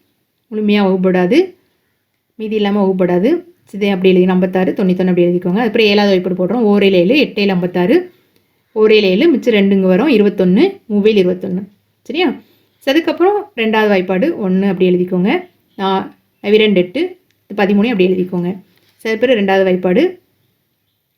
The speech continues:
ஒண்ணு அப்படி எழுதிக்கோங்க. இரு ரெண்டு நாலு, இது பதிமூணு அப்படி எழுதிக்கோங்க. So, அதுக்கப்புறம் ரெண்டாவது வாய்ப்பாடு ஒண்ணு அப்படி எழுதிக்கோங்க. ஒரு இரண்டு ரெண்டு, பதிமூணு. இப்ப பதிமூணாவது வாய்ப்பாடு போட்டிங்கன்னா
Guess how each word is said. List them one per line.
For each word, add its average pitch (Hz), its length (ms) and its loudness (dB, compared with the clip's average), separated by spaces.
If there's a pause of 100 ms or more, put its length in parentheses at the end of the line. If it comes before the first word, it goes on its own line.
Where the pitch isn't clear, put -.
(260)
ஒண்ணு 214 240 0 (720)
அப்படி 208 180 2
எழுதிக்கோங்க. 190 360 -2 (100)
இரு 226 200 2
ரெண்டு 196 180 2
நாலு, 175 240 2 (400)
இது 208 100 -6
பதிமூணு 208 360 0
அப்படி 185 160 0
எழுதிக்கோங்க. 175 400 -2 (560)
So, - 100 -10
அதுக்கப்புறம் 294 440 0
ரெண்டாவது 202 280 2
வாய்ப்பாடு 190 340 0 (640)
ஒண்ணு 214 180 -2
அப்படி 202 160 0
எழுதிக்கோங்க. 190 440 -2
ஒரு 190 120 2
இரண்டு 185 240 0
ரெண்டு, 180 200 0 (1200)
பதிமூணு. 185 380 -4 (380)
இப்ப 269 200 -8
பதிமூணாவது 220 380 0
வாய்ப்பாடு 190 300 0
போட்டிங்கன்னா 190 340 0